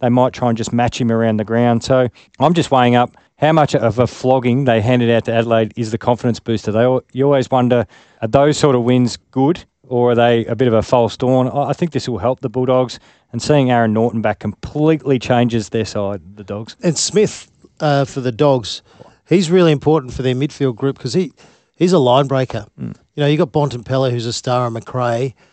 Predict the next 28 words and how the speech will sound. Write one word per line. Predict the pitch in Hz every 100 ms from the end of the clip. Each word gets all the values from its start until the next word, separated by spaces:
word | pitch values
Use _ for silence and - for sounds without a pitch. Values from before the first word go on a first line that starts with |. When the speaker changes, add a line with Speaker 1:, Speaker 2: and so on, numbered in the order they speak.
| _ _ _
Speaker 2:
but | 131
they're | 127
sort | 131 - 160
of | 131
in |
the | 123
same | - 135 127
mould, | 117 127 127 120
you | 123
know, | 123 131 - - _
whereas | 135 135 120 - - _ _ -
this | 160
Smith, | - - 151 - - -
he, | 170 165
I | 156
think | 208
last | 165 170 175
week | 135 131
he | -
had, | 135 123 -
he | 151
almost | 190 220 156
had | 147 -
forty | 190 196 143
possessions, | 135 156 156 143 113
but | 147
he | 139
covered | - 160 151 139 113